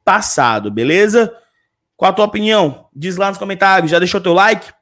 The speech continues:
Deixa teu like, tá? Se torna membro a partir de dois e noventa e nove por mês. Você faz parte do nosso grupo exclusivo de WhatsApp, segundo o link na descrição. Beleza, rapaziada?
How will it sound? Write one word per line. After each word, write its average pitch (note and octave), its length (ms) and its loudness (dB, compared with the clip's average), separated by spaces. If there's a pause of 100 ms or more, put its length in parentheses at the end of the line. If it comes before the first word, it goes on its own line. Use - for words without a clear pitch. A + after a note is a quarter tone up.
(160)
Deixa F#3+ 540 0
teu E3+ 160 -6
like, F#3 400 0
tá? F3 160 -4
Se F3 160 -16
torna E3+ 260 -6
membro D#3+ 300 -2
a D3+ 40 -2
partir D#3+ 260 -6
de E3 120 -8
dois F3 340 -2
e F3+ 40 -10
noventa E3 340 -4
e - 20 -8
nove E3 300 0
por D3+ 140 -6
mês. D#3 240 -4 (320)
Você F#3+ 120 -6
faz F3+ 200 -2
parte E3+ 260 -2
do E3 80 -8
nosso D#3+ 240 -4
grupo F3+ 160 -4
exclusivo E3+ 340 -4
de D#3 100 -8
WhatsApp, D#3+ 500 0 (380)
segundo F#3+ 520 -2
o F3+ 60 4
link E3+ 300 -2
na E3 340 2
descrição. D#3+ 920 -2
Beleza, F3+ 320 2
rapaziada? F3+ 840 2